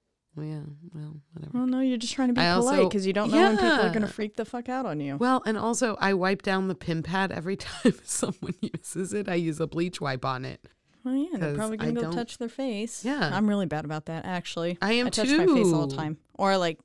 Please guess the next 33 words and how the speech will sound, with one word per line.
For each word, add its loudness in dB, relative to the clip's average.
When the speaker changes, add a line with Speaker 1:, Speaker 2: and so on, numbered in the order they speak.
Speaker 2:
just, -6
like, -12
with -6
my, -6
'cause -8
I -2
pick -4
on 2
my 4
lips. -4
Speaker 1:
Yeah. 2
Speaker 2:
And -6
so 2
I'm 6
just, 2
like, -4
Speaker 1:
Yes. -4
Speaker 2:
tink, -8
tink, -
tink -8
all -6
the -10
time. -6
Speaker 1:
Yep. -6
Speaker 2:
It's -16
bad. -14
Speaker 1:
So -2
you -4
chose 2
a 0
list -4
that -6
is -10